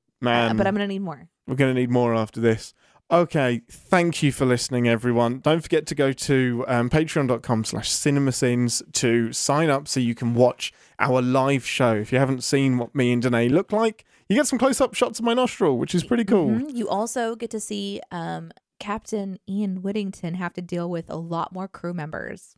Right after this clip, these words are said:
Speaker 2: Oh, man, the entire Sins crew. So the, the Cinema Sins narrator, Jeremy,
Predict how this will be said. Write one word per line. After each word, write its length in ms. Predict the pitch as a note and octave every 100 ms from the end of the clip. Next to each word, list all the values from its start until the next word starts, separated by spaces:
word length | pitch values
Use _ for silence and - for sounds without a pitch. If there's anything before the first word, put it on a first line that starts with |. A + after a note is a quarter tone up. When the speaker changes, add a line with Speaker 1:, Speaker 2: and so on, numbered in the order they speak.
| -
Speaker 2:
Oh, 140 | C#3
man, 220 | B2 A#2+
the 120 | B2+ C3+
entire 400 | B2+ C3 C#3 B2
Sins 320 | - A#2 A2
crew. 240 | - A2 G#2+
So 500 | - A#2+ A#2 A2+ A2+
the, 240 | B2 A#2+ B2
the 180 | B2 A#2
Cinema 300 | - D#3 D#3+
Sins 300 | C#3+ C#3+ B2+
narrator, 380 | B2+ B2 A#2+ B2
Jeremy, 680 | A2+ B2 A#2+ A#2+ A#2+ A#2+